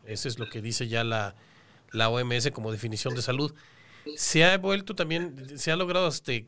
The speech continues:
como cambiar ese chip a los médicos, porque pronto estaba esta cosa de, "No, tú debes vencer a la muerte siempre". A veces, pues, no es, no es tanto que dejes que la gente se muera, pero sí decir, Bueno, no le tengo que retacar de medicinas, si de todas maneras ya es un paciente adulto mayor que, este,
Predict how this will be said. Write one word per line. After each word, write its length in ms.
como 220
cambiar 380
ese 200
chip 260
a 60
los 180
médicos, 400
porque 240
pronto 300
estaba 260
esta 180
cosa 220
de, 60
"No, 380
tú 120
debes 240
vencer 320
a 60
la 100
muerte 420
siempre". 500
A 60
veces, 440
pues, 140
no 140
es, 260
no 120
es 80
tanto 260
que 120
dejes 220
que 100
la 60
gente 220
se 80
muera, 320
pero 180
sí 140
decir, 260
Bueno, 220
no 140
le 100
tengo 180
que 100
retacar 440
de 80
medicinas, 680
si 180
de 80
todas 200
maneras 260
ya 80
es 100
un 120
paciente 640
adulto 320
mayor 360
que, 300
este, 420